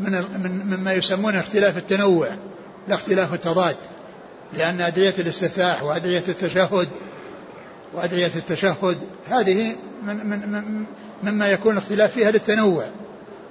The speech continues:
لأن الحق أنواع، إن أتى بهذا النوع فهو على حق، وإن أتى بهذا النوع فهو محق، وإن أتى بهذا النوع فهو محق،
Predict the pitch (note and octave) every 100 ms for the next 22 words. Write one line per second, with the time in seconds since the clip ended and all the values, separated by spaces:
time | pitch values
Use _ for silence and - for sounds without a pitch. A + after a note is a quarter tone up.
0 | - - G3 F3+ F#3+ G3 F3+ - G3 G3+
1 | G3+ G#3 E3+ C3+ G3 F3+ G3 F#3+ F3 F#3+
2 | F#3+ G#3 D#3+ D3 E3+ E3+ E3+ D3+ A3+ B3
3 | - - - - D#3+ G3+ F#3+ G3 F#3 F3
4 | F3+ F3+ G3+ E3 D3+ E3+ E3 G#3 A#3+ G3+
5 | F#3 F#3 G3 F#3 F3 F#3 F#3 G3+ D#3 F3
6 | E3+ D#3+ B3+